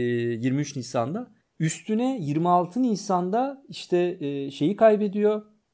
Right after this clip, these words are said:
E, neydi? Koşu bandındaki, pardon, koşu bandı değil. İlk önce, e, Sorokin'e, e, pistte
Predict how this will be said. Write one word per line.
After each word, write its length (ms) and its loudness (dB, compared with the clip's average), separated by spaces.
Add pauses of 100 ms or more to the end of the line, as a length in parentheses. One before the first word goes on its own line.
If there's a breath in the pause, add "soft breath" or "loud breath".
(140)
E, 280 -10
neydi? 480 -2
Koşu 300 -2
bandındaki, 760 2 (340)
pardon, 260 8
koşu 280 -6
bandı 220 6
değil. 120 -2
İlk 220 -6
önce, 280 -2
e, 300 -2
Sorokin'e, 720 0 (240)
e, 500 -4
pistte 720 -2